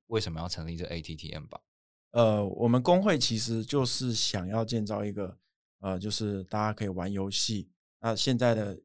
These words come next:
Speaker 2: GameFi 都是用一些N F T去玩嘛，然后包括社群，然后我们希望组成一个生态，对，然后就是说提高这些N F T，N F T的一些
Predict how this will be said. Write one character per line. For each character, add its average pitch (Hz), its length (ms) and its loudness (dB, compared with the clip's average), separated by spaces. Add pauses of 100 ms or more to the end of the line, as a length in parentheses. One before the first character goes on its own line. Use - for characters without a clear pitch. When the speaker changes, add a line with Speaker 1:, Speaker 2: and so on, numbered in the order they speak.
(140)
Speaker 2:
GameFi 107 360 -4
都 104 120 -8
是 101 140 -10
用 101 260 -8
一 110 60 -12
些 104 140 -10
N 107 180 -8
F 104 240 -6
T 95 100 -10
去 95 160 -12
玩 82 220 -8
嘛， 67 240 -14
然 101 100 -8
后 104 220 -6 (260)
包 107 160 -2
括 107 220 -2
社 110 240 0
群， 95 320 -10
然 98 120 -12
后 104 100 -6
我 101 60 -6
们 95 80 -8
希 101 120 -6
望 104 100 -4
组 98 200 -10
成 92 140 -6
一 98 100 -8
个 101 100 -6
生 101 320 -4
态， - 260 -8 (460)
对， 101 240 2
然 104 160 2
后 123 100 4
就 120 140 2
是 117 140 0
说 110 280 -2 (280)
提 120 180 2
高 143 260 8
这 139 160 -4
些 123 300 2
N 120 160 2
F 120 220 -2
T，N - 360 -4
F 110 140 -2
T - 180 -10
的 101 160 -8
一 - 40 -8
些 104 320 -6